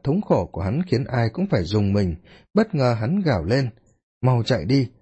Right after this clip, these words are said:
để mặc ta, a, chạy đi, đừng quên ta là thần chủ của các người, a, khốn kiếp." Cánh của ta, khốn nạn. Tên áo đen lúc này giống như một ma đầu đang không ngừng lăn lộn,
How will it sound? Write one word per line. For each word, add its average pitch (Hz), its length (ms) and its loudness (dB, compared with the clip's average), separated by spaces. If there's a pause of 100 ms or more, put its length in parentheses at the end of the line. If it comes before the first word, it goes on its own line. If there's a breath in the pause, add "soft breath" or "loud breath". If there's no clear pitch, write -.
để 131 180 2
mặc 110 260 -2
ta, 135 280 0 (300)
a, 151 260 0 (200)
chạy 131 260 0
đi, 147 220 4 (460 soft breath)
đừng 156 160 2
quên 196 320 0 (200)
ta 123 220 0
là 98 180 -2
thần 101 200 0
chủ 95 220 0
của 82 140 -6
các 196 240 -2
người, 131 260 0 (360 soft breath)
a, 131 280 0 (100)
khốn 156 340 0
kiếp." 226 200 2 (360 soft breath)
Cánh 180 200 0
của 120 120 -4
ta, 160 280 0 (420 soft breath)
khốn 208 200 2
nạn. 160 180 0 (720)
Tên 131 160 2
áo 139 120 0
đen 135 240 2
lúc 220 220 -2
này 117 220 0
giống 135 220 0
như 208 100 2
một 143 220 -2
ma 175 160 2
đầu 117 260 0
đang 113 240 -2
không 135 220 0
ngừng 87 220 0
lăn 123 200 0
lộn, 123 200 2